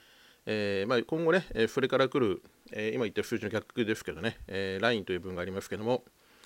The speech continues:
まあ、そこまでね、えー、テクニカル的には、まあね、節目がなくいっちゃってるって感じなんで、まあ、普通に分かってる方はね、買わざるを得ないというね、えー、感じと、今まで買ってない方は買わないリスクと、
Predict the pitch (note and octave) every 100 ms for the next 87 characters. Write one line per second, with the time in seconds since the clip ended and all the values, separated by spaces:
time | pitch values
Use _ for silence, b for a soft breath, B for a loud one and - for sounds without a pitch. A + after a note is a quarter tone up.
0 | B B - - B2+ E3+ F2+ B2 - A2
1 | G2+ A2+ A#2+ A#2 A#2 B2 D3+ C3+ F#2 -
2 | F#2+ D#2 - A2+ - - - A2+ G2 G2+
3 | - G2 - G#2 - G#2+ G#2+ - F#2 F#2+
4 | F#2 E2+ E2 - - _ B B B B
5 | B B B2+ A2+ - C3+ C3 B2 B2 G2
6 | G2 - A2 - G#2 G#2 A2+ G2+ F#2+ -
7 | - F#2 A#2+ - _ _ F#2+ F#2+ F2+ F2+
8 | G2 F#2+ - G#2 - - - A#2 A#2 F#2+
9 | - G2+ F#2+ A2+ C3 A#2 G#2+ G2+ G2+ F2+
10 | G2 - -